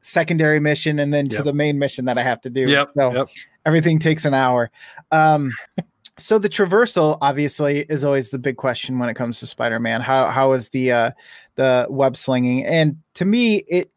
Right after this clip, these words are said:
Speaker 1: it's great now, but it took me a while to get used to.
Speaker 2: Hmm.
Speaker 1: Um, I felt kind of like I had to correct myself because you're kind, kind of swinging at an angle,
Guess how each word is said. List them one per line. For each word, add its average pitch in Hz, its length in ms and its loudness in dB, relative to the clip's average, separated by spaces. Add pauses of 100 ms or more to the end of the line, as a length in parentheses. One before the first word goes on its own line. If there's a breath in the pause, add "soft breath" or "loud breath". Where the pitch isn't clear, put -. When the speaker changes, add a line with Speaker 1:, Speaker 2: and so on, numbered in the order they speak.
Speaker 1:
it's 165 220 -2
great 156 540 2
now, 139 480 2
but 151 180 0
it 139 140 -4
took 160 180 -2
me 151 80 -2
a 139 80 2
while 127 300 2
to 127 100 -4
get 123 200 -6
used 123 340 -6
to. 180 280 -2 (260 loud breath)
Speaker 2:
Hmm. 151 140 -2 (140)
Speaker 1:
Um, 123 500 0 (160)
I 147 140 2
felt 156 440 0
kind 156 260 0
of 127 100 -6
like 135 280 0
I 139 60 2
had 139 200 0
to 131 140 -2
correct 135 520 -6
myself 156 480 -2
because 147 260 -6
you're 123 200 -2
kind, 139 480 -4
kind 151 180 0
of 120 160 -6
swinging 151 480 0
at 131 160 0
an 120 120 -2
angle, 143 580 0